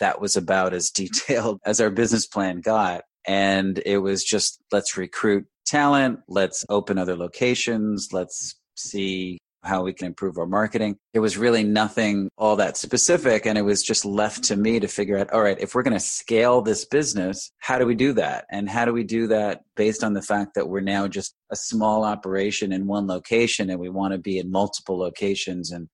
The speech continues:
what are the cost efficiencies and what are the technologies that we need to adopt and the systems and whatnot? And that fell to me. And it was a good fit for me because I think I have a head for thinking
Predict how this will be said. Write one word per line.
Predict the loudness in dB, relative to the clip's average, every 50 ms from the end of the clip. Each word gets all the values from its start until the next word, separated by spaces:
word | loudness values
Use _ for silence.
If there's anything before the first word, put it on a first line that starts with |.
| _ _
what | -2 0 2 2 2
are | 2 0
the | 0
cost | -2 0 0 2 2 0 -2 -4
efficiencies | -6 -4 -4 -4 -4 -4 -4 -4 -4 -2 -2 -2 -2 -4 -4 -4
and | -6 -8 -6
what | -4 -2 -2
are | -2
the | -2
technologies | -4 -4 -4 -4 -4 -4 -4 -2 -2 -2 -4 -4 -4 -4 -4 -2 -2 -2
that | -2 -4 -6
we | -6
need | -8 -8 -8 -8 -6
to | -6 -6
adopt | -4 -2 -2 -2 -2 -2 -4 -6 -6 -8
and | -8 -8 -10 _ _ _ -6
the | -4 0
systems | 2 2 2 2 0 0 -2 -2 -2 -2 -4 -6 -6
and | -8 -6 -6 -6 -8 -8 -12 -14 _
whatnot? | -2 0 2 2 0 -2 -4 -6 -6 -8 -8 -8
And | -8 -10 -10 -10 -12 -14 _ _ _ _ -6
that | -2 0 2 2 2 0 -2 -4
fell | -2 0 2 4 4 4
to | 2 2 2 2
me. | 2 4 4 4 4 2 2
And | 2 2 2 2 0 _ _ -4
it | 0 2
was | 2 2 2
a | 0
good | 2 4 4 4 4
fit | 0 0 2 2 2 2 0
for | -2 0 2
me | 4 6 6 4
because | 4 2 2 2 0 0 0 -2
I | -4 -2
think | 0 0 0 2 2
I | 2 2 2
have | 2 2 2 2 2 2 2 0 -2 -4
a | -4
head | -2 0 2 4 4 4 2 0 -6
for | -10 -6 -2 0 2 2 2 2 2 0 -2 -4 _ _ -10 -4
thinking | 0 0 0 2 2 0 2 2 0 0